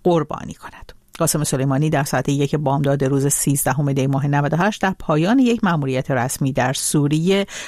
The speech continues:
وارد فرودگاه بغداد شد. او در جادهٔ فرودگاه بغداد با شلیک موشک‌هایی که از پهپادهای تهاجمی آمریکا شلیک شد، از پای درآمد.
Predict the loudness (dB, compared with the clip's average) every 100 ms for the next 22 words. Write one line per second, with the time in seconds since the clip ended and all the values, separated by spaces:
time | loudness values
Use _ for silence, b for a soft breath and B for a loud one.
0 | B 0 0 0 -4 -4 -4 -4 -6 -2
1 | -2 -2 -4 -6 -6 -2 0 2 0 0
2 | 0 0 0 0 0 0 0 2 0 0
3 | 0 0 0 0 -2 2 2 2 -2 -2
4 | -2 -2 -2 -4 -2 -2 -2 0 0 -2
5 | B B -4 -2 0 0 2 2 2 2
6 | 0 0 -2 0 0 0 0 0 0 0
7 | -2 -2 -2 -2 -6 -8 -10 -16